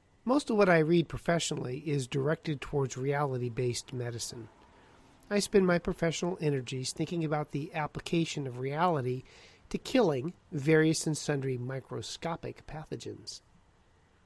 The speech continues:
The conceptual framework I use, and that used by others in medicine, does not concern itself with the application of supplements, complementary, and alternative medicines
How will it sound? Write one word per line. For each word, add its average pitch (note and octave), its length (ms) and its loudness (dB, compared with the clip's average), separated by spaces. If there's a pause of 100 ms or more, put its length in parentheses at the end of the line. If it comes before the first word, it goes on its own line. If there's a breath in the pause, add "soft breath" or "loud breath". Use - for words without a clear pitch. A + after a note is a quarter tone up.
(100)
The E3 80 -4
conceptual E3+ 540 2
framework E3 640 0
I C3+ 100 -2
use, D3+ 540 0
and C#3+ 100 -4
that D3+ 160 -2
used D3 320 -6
by C3+ 160 -10
others D#3 340 -2
in B2+ 140 -6
medicine, A#2 500 -8 (320 soft breath)
does F#3 140 -4
not A3+ 220 4
concern G#3 340 2
itself D3+ 400 0
with D3 120 -8
the F3+ 140 -4
application C#3 800 -4
of B2 100 -10
supplements, C3 640 -4
complementary, C3+ 880 -4
and C3 120 -8
alternative B2 520 -8
medicines C3+ 600 -4